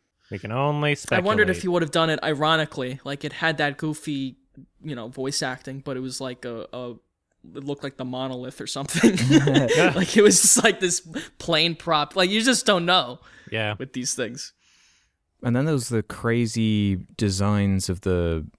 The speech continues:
Speaker 3: like, the city, like, really sexual designs of, like, mouths with roads going into them and stuff like that, and the
Speaker 1: Yep.
Speaker 3: shady
Speaker 2: Yeah.
Speaker 3: underbelly stuff. It's just a very strange,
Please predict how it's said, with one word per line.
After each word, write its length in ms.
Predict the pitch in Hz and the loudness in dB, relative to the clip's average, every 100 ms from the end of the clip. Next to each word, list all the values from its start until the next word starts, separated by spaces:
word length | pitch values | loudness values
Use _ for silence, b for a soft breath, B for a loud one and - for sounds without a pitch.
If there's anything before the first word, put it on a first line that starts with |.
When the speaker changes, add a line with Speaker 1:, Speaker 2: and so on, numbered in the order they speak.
| _ _ _ _ - | _ _ _ _ -10
Speaker 3:
like, 160 | 98 92 | -8 -6
the 100 | 90 | -4
city, 580 | - 117 - 143 151 | -2 -2 -2 -2 -2
like, 220 | 139 85 87 | -4 -6 -2
really 160 | 104 | -2
sexual 600 | 95 - 110 - 113 107 | -2 -2 -4 -2 -2 0
designs 520 | 101 92 95 107 113 | 0 0 2 2 0
of, 140 | 107 92 | -2 -2
like, 320 | 85 73 - - | -2 -2 -10 -6
mouths 600 | 87 85 90 92 92 - | -2 0 0 -2 -4 -6
with 160 | 80 | -6
roads 360 | 80 82 85 - | -2 0 0 -2
going 220 | 85 85 | -4 -2
into 180 | 87 - | -2 -2
them 140 | 87 87 | -4 -2
and 140 | 87 | -4
stuff 220 | - 87 | -4 -6
like 140 | 87 76 | -4 -2
that, 260 | 85 85 82 | -4 -4 -4
and 80 | |
the 40 | 76 | -6
Speaker 1:
Yep. 60 | |
Speaker 3:
shady 760 | - - 82 127 135 78 76 73 | -6 -4 0 2 0 -2 -4 -4
Speaker 2:
Yeah. 300 | 165 151 135 - _ - | -4 -4 -6 -12 _ -4
Speaker 3:
underbelly 560 | 85 87 85 87 87 87 | 2 2 4 2 2 0
stuff. 520 | - 85 82 - - _ _ _ _ _ _ _ _ | -2 -2 -2 -6 -20 _ _ _ _ _ _ _ _
It's 100 | - | -10
just 160 | 147 - | -10 -4
a 20 | |
very 160 | 165 170 | -2 0
strange, 880 | - - 104 110 104 98 95 - | 0 0 2 4 4 4 2 -2